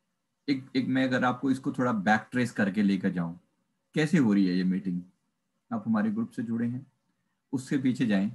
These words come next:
कैसे जुड़े आप? आपको कहीं ना कहीं कोई message flash out हुआ होगा,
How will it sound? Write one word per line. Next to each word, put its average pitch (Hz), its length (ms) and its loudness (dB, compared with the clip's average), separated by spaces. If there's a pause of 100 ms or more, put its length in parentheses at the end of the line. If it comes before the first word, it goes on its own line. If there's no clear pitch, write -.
(120)
कैसे 127 220 0
जुड़े 107 260 0
आप? 110 220 -6 (760)
आपको 107 240 -4
कहीं 110 200 2
ना 117 100 4
कहीं 113 200 0
कोई 110 140 0
message 98 320 2
flash 107 340 -2
out 110 140 -4
हुआ 110 160 -2
होगा, 110 380 -6